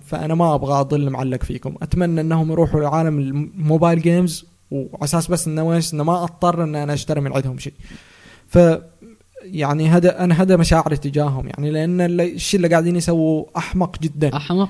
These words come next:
Speaker 2: ويدمروا نفسهم في الأخير، يعني
Speaker 1: إيه.
Speaker 2: أنت شركة، أنت تحاول تنافس الآخرين. يعني الحين لو تقارنه مثلًا بيوبي سوفت مثلًا، يوبي سوفت شوف مشاريع أساسن كريد،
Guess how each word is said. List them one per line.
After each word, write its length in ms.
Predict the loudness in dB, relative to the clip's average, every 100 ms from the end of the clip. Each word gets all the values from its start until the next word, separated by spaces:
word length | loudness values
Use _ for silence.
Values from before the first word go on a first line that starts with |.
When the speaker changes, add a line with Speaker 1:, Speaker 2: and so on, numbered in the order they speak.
| 2
Speaker 2:
ويدمروا 460 | 2 4 4 4 4
نفسهم 500 | 2 -2 -2 -2 0
في 140 | 0
الأخير، 480 | 2 0 2 0 0
يعني 200 | 0 -2
Speaker 1:
إيه. 80 | -2
Speaker 2:
أنت 200 | -2 -2
شركة، 500 | 0 -2 -2 -2 -2
أنت 200 | -4 -6
تحاول 580 | -4 -2 0 2 0 -2
تنافس 460 | -2 -2 -4 -8 -6
الآخرين. 560 | -4 -4 -4 -4 -4 -8 -20 -8
يعني 140 | -6 -4
الحين 180 | -2 2
لو 120 | 2
تقارنه 380 | 0 -2 -2 -4
مثلًا 320 | -4 -2 0
بيوبي 300 | 2 2 0
سوفت 440 | -4 -4 -4 -4
مثلًا، 320 | -4 -2 -6
يوبي 240 | -8 -8 -8
سوفت 220 | -8 -8
شوف 180 | -10 -10
مشاريع 440 | -10 -8 -8 -10
أساسن 440 | -12 -12 -10 -10 -10
كريد، 560 | -8 -8 -6 -6 -8